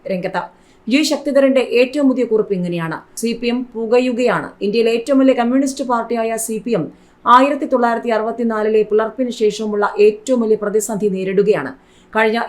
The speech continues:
ഏതാനും വർഷങ്ങളായി കേരളത്തിലെയും മറ്റ് സംസ്ഥാനങ്ങളിലെയും പാർട്ടികൾ രണ്ട് സമാന്തര രേഖകളായാണ് പ്രവർത്തിക്കുന്നത്. പാർട്ടിയുടെ ശക്തിദുർഗങ്ങളിൽ സ്വാധീനം ശുഷ്കമായതിനെ തുടർന്ന് പാർട്ടിയെ സംബന്ധിച്ച വാർത്തകൾ മുഖ്യധാരാ മാധ്യമങ്ങളിൽ തിരസ്കരിക്കപ്പെട്ടതുകൊണ്ടാണ് ഇപ്പോൾ ഇത് വലിയ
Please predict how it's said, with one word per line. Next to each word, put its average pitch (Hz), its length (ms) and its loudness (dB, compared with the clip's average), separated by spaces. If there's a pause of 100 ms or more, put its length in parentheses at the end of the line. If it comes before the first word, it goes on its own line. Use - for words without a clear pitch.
(100)
ഏതാനും 247 400 2
വർഷങ്ങളായി 208 500 -2 (340)
കേരളത്തിലെയും 240 560 0
മറ്റ് 226 200 -4
സംസ്ഥാനങ്ങളിലെയും 240 840 -4
പാർട്ടികൾ 226 380 -2 (200)
രണ്ട് 226 180 2 (120)
സമാന്തര 233 400 0 (160)
രേഖകളായാണ് 220 720 -2
പ്രവർത്തിക്കുന്നത്. 170 580 -4 (440)
പാർട്ടിയുടെ 277 440 4 (100)
ശക്തിദുർഗങ്ങളിൽ 262 640 0 (120)
സ്വാധീനം 240 480 -4
ശുഷ്കമായതിനെ 233 760 -2
തുടർന്ന് 220 320 -2 (420)
പാർട്ടിയെ 247 380 2
സംബന്ധിച്ച 240 360 -4 (100)
വാർത്തകൾ 233 380 -2 (120)
മുഖ്യധാരാ 240 500 -2 (120)
മാധ്യമങ്ങളിൽ 226 600 -2
തിരസ്കരിക്കപ്പെട്ടതുകൊണ്ടാണ് 220 1200 -2 (480)
ഇപ്പോൾ 240 280 2
ഇത് 226 100 -2
വലിയ 226 200 -2